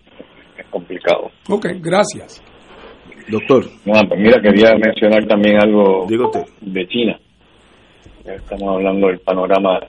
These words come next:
Speaker 1: internacional. Este, en China ha salido la noticia que hay un rebrote de coronavirus que ya se ha extendido por al menos catorce provincias.
Speaker 3: Wow.
Speaker 1: Y según las noticias de China, eh, es una situación grave y compleja.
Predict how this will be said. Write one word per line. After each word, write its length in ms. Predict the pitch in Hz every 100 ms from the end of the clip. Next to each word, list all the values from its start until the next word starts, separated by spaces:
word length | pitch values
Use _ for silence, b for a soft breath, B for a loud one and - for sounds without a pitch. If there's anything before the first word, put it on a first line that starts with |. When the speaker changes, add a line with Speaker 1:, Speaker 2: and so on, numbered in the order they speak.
| -
Speaker 1:
internacional. 800 | 101 95 92 90 - 98 107 95
Este, 540 | - _ 90 90 85 - _ _ b b b
en 260 | 98 90 -
China 460 | - 120 117 104 - _ _ -
ha 180 | 92 -
salido 200 | 98 101
la 120 | 104
noticia 540 | 101 92 104 - 98 90 _ _ _ -
que 80 |
hay 80 | 98
un 140 | 98 101
rebrote 680 | 95 98 107 - 95 90 92
de 160 | 87
coronavirus 580 | - 92 95 98 107 98 - _ _ _ _ _ _ -
que 120 | 92
ya 140 | 95 95
se 60 | 107
ha 40 |
extendido 640 | 98 - 101 98 107 107
por 160 | 101 95
al 80 | 90
menos 260 | 101 107
catorce 380 | 104 92 101 107
provincias. 580 | 101 98 110 101 90 87 _ _ - 62
Speaker 3:
Wow. 340 | 80 78 - 82
Speaker 1:
Y 40 |
según 540 | 92 92 104 107 101 - _ _
las 140 | 92 90
noticias 420 | 90 107 - 101
de 80 | 95
China, 340 | 113 110 98 - _ _ _ _ -
eh, 260 | 95 90
es 60 | 98
una 180 | 107 107
situación 520 | 104 92 - 104 104
grave 380 | 98 - 117 113
y 60 | 104
compleja. 540 | 95 87 107 107 85